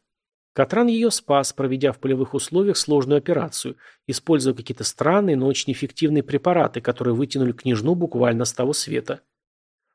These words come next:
Бои в лесу, где опять тот же Катран фактически в одиночку уничтожил банду. Полицейские к нему присоединились потом, когда всё уже было закончено.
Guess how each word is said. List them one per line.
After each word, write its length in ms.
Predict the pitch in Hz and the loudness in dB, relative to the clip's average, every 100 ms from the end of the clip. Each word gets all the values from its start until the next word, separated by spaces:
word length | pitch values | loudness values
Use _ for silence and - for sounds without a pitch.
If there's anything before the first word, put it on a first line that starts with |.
| _ | _
Бои 320 | 127 175 262 | 2 4 4
в 60 | 240 | 4
лесу, 420 | 233 - 185 175 | 2 2 2 2
где 220 | 143 151 | 4 4
опять 340 | 147 151 135 - | 4 4 0 2
тот 160 | 143 | 0
же 100 | 113 | 0
Катран 440 | 117 127 127 196 214 | -4 -4 0 0 2
фактически 580 | 147 - 165 - - | -2 -2 -4 -4 -4
в 80 | 127 | -2
одиночку 540 | 127 131 165 190 - 135 | 0 2 2 0 -2 0
уничтожил 500 | 120 - 135 113 147 | 0 0 0 2 2
банду. 500 | 135 113 - - - _ _ _ _ _ | 2 2 0 -8 -12 _ _ _ _ _
Полицейские 640 | 127 135 - 139 135 131 | 0 0 0 0 0 -4
к 80 | - | -2
нему 180 | 143 127 | 0 0
присоединились 680 | 131 120 139 135 135 131 - | -2 -2 -2 0 0 0 0
потом, 380 | 180 180 180 | 0 2 2
когда 300 | - 120 113 | 0 -6 -6
всё 220 | 110 - 120 | -4 0 2
уже 160 | 110 | 2
было 180 | 113 113 | 0 0
закончено. 640 | 110 131 - 107 - 127 | 0 -2 -6 -6 -6 -8